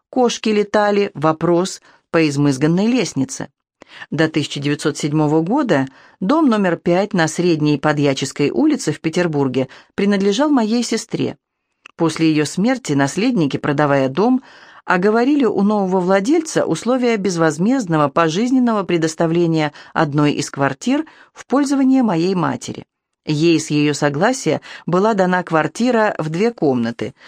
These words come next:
с кухней, в бельетаже, на солнечной стороне двора. В тысяча девятьсот девятом году дом был заново отремонтирован,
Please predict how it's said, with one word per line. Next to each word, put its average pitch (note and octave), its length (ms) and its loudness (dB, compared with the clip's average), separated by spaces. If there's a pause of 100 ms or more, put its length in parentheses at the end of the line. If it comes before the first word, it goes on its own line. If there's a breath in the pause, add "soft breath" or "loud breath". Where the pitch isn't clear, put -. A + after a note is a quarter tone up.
(120)
с - 140 -14
кухней, G#3+ 600 0 (180 loud breath)
в E3 140 -2
бельетаже, D3+ 840 0 (240 loud breath)
на E3+ 180 2
солнечной C4+ 640 2
стороне C#3+ 460 0
двора. D3 440 -4 (720 loud breath)
В - 100 -18
тысяча E4 340 2
девятьсот B3+ 380 0
девятом A3+ 440 0
году A3 400 0 (300 loud breath)
дом C4+ 300 2
был A#3 120 2
заново B3 400 2
отремонтирован, A#3 840 -2